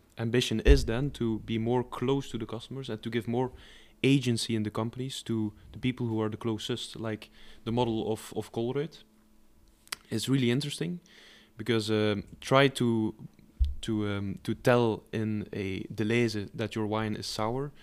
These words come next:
in contrast to Colruyt, and you get a way harder time to, to have someone to answer you in the Colruyt, in the Deleuze in contrast to Colruyt, because the whole business model of, uh, or the, the organizational chart of Colruyt is designed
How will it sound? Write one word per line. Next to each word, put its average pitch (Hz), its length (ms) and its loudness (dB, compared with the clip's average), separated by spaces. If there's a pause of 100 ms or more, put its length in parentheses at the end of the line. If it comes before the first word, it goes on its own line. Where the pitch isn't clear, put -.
(300)
in 117 100 -6
contrast 110 380 -2
to 107 160 -2
Colruyt, 135 560 -2 (580)
and 110 360 0
you 113 360 0
get 110 140 2
a 104 60 4
way 127 240 4
harder 117 300 2
time 117 320 0
to, 104 360 -6 (120)
to 101 240 -6
have 113 260 -2
someone 107 320 -2
to 98 160 -4
answer 123 380 -2
you 165 240 -6 (140)
in 117 60 -6
the 110 80 -6
Colruyt, 135 380 -6
in 120 140 2
the 107 280 0
Deleuze 131 420 0
in 113 120 -6
contrast 120 340 -6
to - 60 -8
Colruyt, 101 340 -4
because - 400 -6 (720)
the 117 140 0
whole 151 520 4
business 135 320 4
model 117 400 2
of, - 400 -6 (280)
uh, 104 240 -4
or 117 140 0
the, 104 260 -2
the 104 260 -4
organizational 113 640 2
chart 127 280 2
of - 160 -6
Colruyt 135 380 0
is 107 160 -4
designed 110 460 0